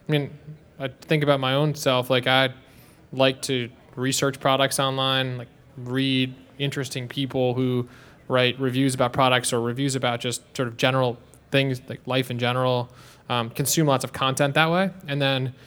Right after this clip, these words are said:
just sort of logical that I would shop there. Uh, I, you know, I've got a couple small kids, and so the thought of, like, taking my two-year-old son to a men's store to try on three shirts, like, makes my head explode. But the idea of, like, being able to buy,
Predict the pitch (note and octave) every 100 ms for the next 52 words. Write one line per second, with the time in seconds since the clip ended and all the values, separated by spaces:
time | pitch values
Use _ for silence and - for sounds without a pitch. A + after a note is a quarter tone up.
0 | - D3+ F3 B2 B2 D3 D3 C3 B2 A#2+
1 | A#2+ A#2 - B2+ C#3+ B2 C3 - - C3
2 | B2 A#2+ B2 C3 B2+ - - C3 B2+ C3
3 | C#3+ C3 - C3 C3+ - B2+ - C#3+ B2
4 | A#2+ B2+ B2 B2 - - - - B2+ D3
5 | C#3+ C3 A#2+ A2+ - C#3 C#3 B2+ A#2+ -
6 | D3+ C#3 C3 B2 - C#3 C3 B2 A#2 A#2+
7 | C3+ C#3 - C3 A#2 A2+ - B2+ B2+ B2+
8 | A#2+ C3 A#2+ - C3+ B2+ - A#2 A#2 -
9 | - - - - C3+ - A2+ C3+ - -
10 | C#3 C3 B2+ - - A2 A2 - A#2 -
11 | - C#3 C#3 C#3+ C#3+ C3 C3 B2 C#3+ C#3+
12 | C3 B2 A#2+ B2+ B2+ C3 B2 B2